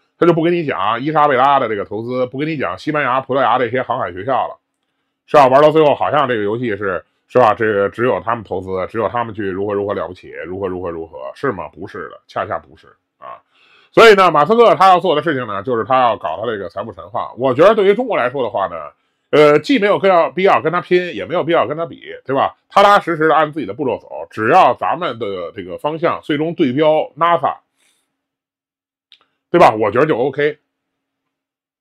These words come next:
对吧？只要在二零三零年前，中国踏踏实实完成登月，完成自己的计划就行了。马斯克也好，nasa也好，这些人他们都是没有未来的。为什么？没钱啊。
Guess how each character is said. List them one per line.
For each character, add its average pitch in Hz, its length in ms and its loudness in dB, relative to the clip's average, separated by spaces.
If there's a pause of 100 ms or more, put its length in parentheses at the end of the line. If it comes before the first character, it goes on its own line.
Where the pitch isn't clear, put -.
(340)
对 190 80 2
吧？ 165 220 6
只 143 160 0
要 214 180 8
在 175 160 4
二 185 140 6
零 185 120 0
三 220 160 2
零 202 120 -4
年 190 120 -6
前， 139 380 -4
中 180 140 -6
国 160 180 0
踏 170 240 2
踏 135 60 -2
实 156 120 -6
实 160 120 0
完 147 160 -2
成 147 160 -10
登 160 140 -8
月， 151 180 -2
完 123 160 -6
成 165 100 -6
自 190 80 -4
己 147 60 -2
的 82 100 -8
计 117 160 -8
划 101 160 -4
就 90 140 -12
行 76 200 -20
了。 147 140 -18 (680)
马 160 260 2
斯 247 120 8
克 226 200 8
也 131 200 0
好 85 220 -4
，nasa 190 320 4
也 107 180 -4
好， 58 320 -12
这 165 120 -4
些 185 160 2
人 156 420 -2 (180)
他 180 140 0
们 165 100 -4
都 165 120 4
是 156 40 2
没 139 100 -6
有 131 100 -6
未 120 160 -4
来 80 200 -10
的。 113 220 -10
为 151 220 0
什 95 120 -14
么？ 71 80 -20 (200)
没 143 160 -10
钱 - 180 -20
啊。 127 260 -16